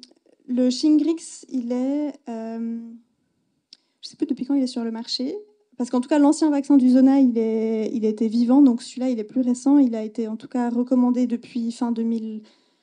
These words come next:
vingt et un. Euh, donc, en tout cas, on a déjà, et ça, c'était après, enfin, ça, c'était déjà quand c'était mis sur le marché et accepté. Donc, on a quand même déjà des données de, de plusieurs années, oui. Ouais.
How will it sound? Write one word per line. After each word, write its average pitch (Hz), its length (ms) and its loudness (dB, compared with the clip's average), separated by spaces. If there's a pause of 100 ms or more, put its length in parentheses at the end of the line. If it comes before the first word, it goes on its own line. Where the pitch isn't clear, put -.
(160)
vingt 220 340 -8
et 214 140 -6
un. 269 240 -2 (280)
Euh, 208 280 -8
donc, 214 160 -8
en 208 80 -8
tout 233 100 -10
cas, 247 140 0
on 233 80 0
a 208 100 -6
déjà, 220 420 -8
et 214 100 -8
ça, 247 100 -2
c'était 233 360 -4
après, 226 440 -10
enfin, 240 160 -2
ça, 285 80 0
c'était 247 240 0
déjà 226 240 0
quand 247 140 0
c'était 233 260 0
mis 233 140 4
sur 240 120 -2
le 220 80 0
marché 214 300 -2
et 214 40 -4
accepté. 208 400 -8
Donc, 196 180 -12
on 202 60 -14
a 202 60 -16
quand 208 120 -12
même 214 160 -4
déjà 208 180 -2
des 208 140 -4
données 214 200 0
de, 208 140 0
de 196 120 -4
plusieurs 208 360 -6
années, 202 220 -6
oui. - 120 -6 (2750)
Ouais. - 80 -20